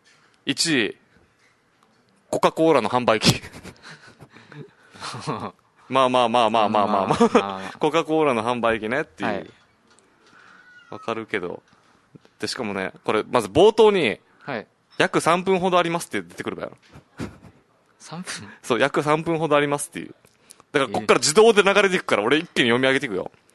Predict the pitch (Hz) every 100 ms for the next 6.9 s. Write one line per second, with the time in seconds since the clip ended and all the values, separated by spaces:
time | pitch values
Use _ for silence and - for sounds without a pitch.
0 | _ - - _ - 120 127 113 - -
1 | - 196 220 196 143 139 110 123 170 143
2 | 117 123 120 113 107 123 208 170 131 143
3 | 156 131 107 117 160 175 151 165 151 120
4 | - 131 117 127 - 156 165 117 123 208
5 | 196 190 196 135 160 185 175 175 160 165
6 | 170 - 170 156 156 160 156 160 -